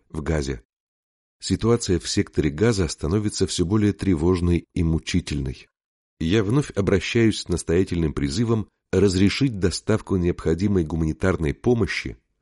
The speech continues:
и положить конец боевым действиям, за которые невыносимую цену платят дети, старики и больные»,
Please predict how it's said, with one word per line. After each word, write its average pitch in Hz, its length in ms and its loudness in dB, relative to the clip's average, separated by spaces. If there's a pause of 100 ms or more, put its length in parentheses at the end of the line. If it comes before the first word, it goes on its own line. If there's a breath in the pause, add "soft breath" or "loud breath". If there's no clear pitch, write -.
(100)
и 101 160 0
положить 90 480 0
конец 104 540 0
боевым 92 680 2
действиям, 80 720 -2 (320)
за 71 220 -4
которые 82 480 2
невыносимую 92 840 2
цену 92 360 0
платят 80 540 -4 (180)
дети, 85 580 -2 (300)
старики 80 880 -2
и 80 180 -4
больные», 73 600 -2